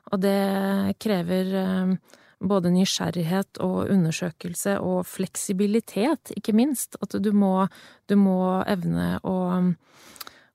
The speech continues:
å være fleksibel. Enhver ny, ny dag er en ny måte å utforske på.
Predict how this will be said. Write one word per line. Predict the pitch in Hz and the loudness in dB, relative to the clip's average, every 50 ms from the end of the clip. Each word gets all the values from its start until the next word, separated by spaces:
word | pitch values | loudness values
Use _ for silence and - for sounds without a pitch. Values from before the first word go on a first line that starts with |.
| _ - | _ -2
å | - 196 185 185 185 180 180 | 0 0 2 2 0 0 2
være | 190 196 170 165 - | 2 2 2 0 -2
fleksibel. | - 190 190 - - - 170 151 151 185 196 202 190 - | -4 -4 -6 -4 -4 -4 -2 0 0 0 0 -2 -4 -2
Enhver | - 196 190 196 185 185 180 175 180 185 185 | 0 0 2 2 2 2 2 0 0 2 2
ny, | 185 180 180 185 180 180 180 180 160 _ - - - - - - - - - _ _ _ _ - | 2 2 2 2 2 0 0 0 -2 _ -14 -20 -20 -20 -20 -20 -20 -20 -20 _ _ _ _ 4
ny | 202 190 196 196 202 | 6 8 8 8 8
dag | 180 185 175 180 202 208 196 | 6 6 6 6 4 4 4
er | 185 180 180 185 | 2 2 4 4
en | 185 | 6
ny | 190 185 185 185 | 6 6 6 6
måte | 190 185 160 - - 175 | 6 4 4 2 0 0
å | 175 175 | 0 2
utforske | 175 165 - - 180 156 - 190 | 0 -2 -4 -4 -4 -2 -2 -2
på. | - 202 220 | 0 2 0